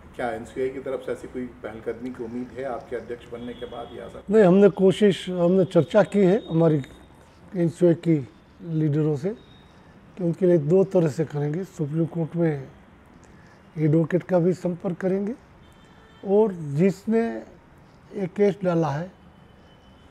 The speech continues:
Speaker 2: उनका संपर्क करके राष्ट्र के हित में, सहकारिता हित में आप क्या मदद कर सकते हैं, उनके लिए भी हम चर्चा करने वाले हैं।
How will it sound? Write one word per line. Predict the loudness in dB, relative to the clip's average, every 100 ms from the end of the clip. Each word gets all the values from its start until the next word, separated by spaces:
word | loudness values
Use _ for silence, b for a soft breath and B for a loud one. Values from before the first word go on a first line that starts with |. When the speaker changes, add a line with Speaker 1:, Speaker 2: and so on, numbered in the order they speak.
| -6
Speaker 2:
उनका | -2 0
संपर्क | -2 -2 -4 -4 -6
करके | -2 -2 0 -2 0
राष्ट्र | -2 -2 -4 2
के |
हित | 4 4 0
में, | -6
सहकारिता | -4 -6 -6 -4 -4 -2 0
हित | 0 0
में | -2 -2 -4 B B -12
आप | -12 -10 0
क्या | 2
मदद | 4 4 4 2
कर | -2
सकते | -4 -6 -10 -8
हैं, | -8 -6
उनके | -6 -2 -2 0
लिए | 0 0 0
भी | 0
हम | 0
चर्चा | -2 -10 -8 -10
करने | -10 -14 -14
वाले | -20 -20
हैं। | -20